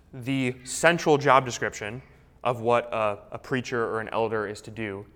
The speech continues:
in a church. Uh, this is, this is the, the main job responsibilities.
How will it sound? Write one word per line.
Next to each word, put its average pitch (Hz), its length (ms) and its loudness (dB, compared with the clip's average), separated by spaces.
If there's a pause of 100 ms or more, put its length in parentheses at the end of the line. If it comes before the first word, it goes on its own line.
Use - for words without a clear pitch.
(180)
in 104 80 -12
a 101 40 -12
church. - 380 -6 (600)
Uh, 101 100 -8
this 139 260 2
is, 139 320 0
this 135 200 0
is 123 400 -4
the, 120 280 -6 (140)
the 131 120 -2
main 139 480 0
job 120 280 0
responsibilities. 107 760 -8